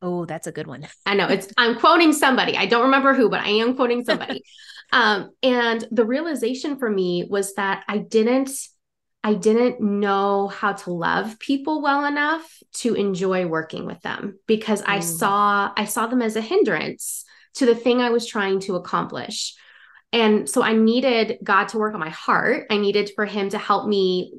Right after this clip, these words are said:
Speaker 2: grow in my love for people. And also I needed him to grow my heart in expanding my field of vision, because no matter what role we're in, even if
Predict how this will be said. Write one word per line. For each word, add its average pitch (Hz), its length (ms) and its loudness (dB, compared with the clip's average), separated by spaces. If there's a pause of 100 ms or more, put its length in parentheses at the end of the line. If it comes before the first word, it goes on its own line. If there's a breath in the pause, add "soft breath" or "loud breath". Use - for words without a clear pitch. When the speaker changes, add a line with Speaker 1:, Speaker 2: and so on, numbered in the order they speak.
(160)
Speaker 2:
grow 208 320 2
in 277 80 0
my 226 140 0
love 196 320 2
for 202 120 -2
people. 190 520 -6 (400 loud breath)
And 240 140 2
also 302 380 -2
I 226 120 -2
needed 247 300 2
him 262 180 2
to 254 100 0
grow 214 240 0
my 220 120 0
heart 202 280 -2
in 214 140 2
expanding 214 640 -2
my 202 160 0
field 185 560 -2
of 170 240 -6
vision, 160 580 -6 (380 soft breath)
because 226 640 -2 (240)
no 233 160 4
matter 269 280 0
what 294 260 0
role 220 300 2
we're 208 100 2
in, 190 420 -2
even 254 300 2
if 330 100 -2